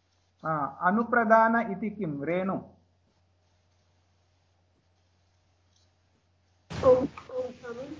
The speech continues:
Speaker 2: अनुपद्यते, उत्पद्यते येन वर्णः इति अनुप्रदानं, मूल कारणम् इति स्वामी।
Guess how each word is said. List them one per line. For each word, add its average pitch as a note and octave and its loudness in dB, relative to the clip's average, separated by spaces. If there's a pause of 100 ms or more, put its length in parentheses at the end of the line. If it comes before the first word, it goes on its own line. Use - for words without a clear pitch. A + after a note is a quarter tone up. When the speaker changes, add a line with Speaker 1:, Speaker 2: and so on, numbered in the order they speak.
(680)
Speaker 2:
अनुपद्यते, C4 6
उत्पद्यते C4+ 6 (1400)
येन C#4 6
वर्णः B3 4 (1700)
इति B3 2
अनुप्रदानं, G#3+ 0
मूल C#4+ 6
कारणम् B3 6
इति A3 -2
स्वामी। F#3+ -10